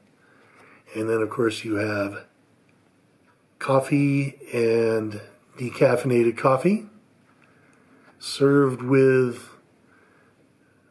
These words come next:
whatever, uh, friandises and homemade chocolates. So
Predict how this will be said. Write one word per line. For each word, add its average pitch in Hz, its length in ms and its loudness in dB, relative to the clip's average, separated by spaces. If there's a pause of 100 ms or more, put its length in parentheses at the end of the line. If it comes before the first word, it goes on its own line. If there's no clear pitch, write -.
(100)
whatever, 113 480 0
uh, 107 120 0
friandises 135 1400 0 (640)
and 120 220 -2
homemade 139 760 2
chocolates. - 920 -2 (680)
So 135 720 4